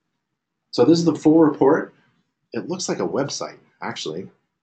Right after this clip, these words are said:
There's a picture of my client. Do you remember me taking a picture of that? Um,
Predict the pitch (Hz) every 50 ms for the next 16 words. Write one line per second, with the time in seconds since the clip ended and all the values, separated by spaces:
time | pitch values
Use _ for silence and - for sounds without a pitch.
0 | _ _ _ - 117 120 117 110 - 143 135 - 139 127 110 113 107 101 101 -
1 | - 107 110 127 143 147 - _ - 104 98 98 98 104 104 107 104 101 101 101
2 | 104 104 104 104 - 107 98 104 101 95 - - 98 - - 107 107 107 104 -
3 | _ _ _ _ _ _ _ _ _ _ - 107 104 110 110 117 - - - _
4 | _ _ _ _ _ _ _ _ _ _ _ _ _ _ _ - - _ _ _
5 | _ _ _ - 95 95 92 92 90 90 90 90 87 90 92 90